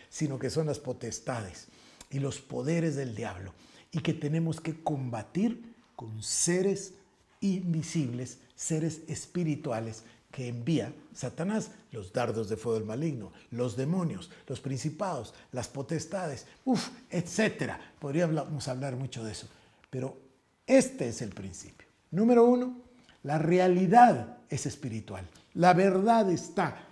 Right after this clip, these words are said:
en la palabra de Dios. La clave de la vida es ese entendimiento, el entendimiento espiritual. Número dos, en esa línea entendemos este principio maravilloso que va a servir para toda la Biblia,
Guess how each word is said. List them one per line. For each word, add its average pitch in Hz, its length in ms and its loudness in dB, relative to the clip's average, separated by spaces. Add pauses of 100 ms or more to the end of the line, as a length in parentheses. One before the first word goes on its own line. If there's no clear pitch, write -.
(160)
en 151 140 -4
la 120 120 -2
palabra 120 380 -2
de 107 160 -8
Dios. 92 420 -16 (320)
La 147 300 -4
clave 190 380 6
de 135 100 0
la 135 100 -2
vida 226 300 2 (200)
es - 180 -8
ese 131 280 -2
entendimiento, 92 720 -12 (220)
el 117 120 -10
entendimiento 101 640 -10
espiritual. - 540 -18 (480)
Número 254 360 12
dos, 233 320 8 (220)
en 156 180 0
esa 233 260 4
línea 196 420 6 (420)
entendemos 170 720 4
este 170 220 0
principio 147 540 -4
maravilloso 131 580 -4
que 135 80 -8
va 127 80 -6
a 120 40 -6
servir 127 260 -6
para 120 200 -6
toda 113 160 -6
la 101 100 -8
Biblia, 78 340 -16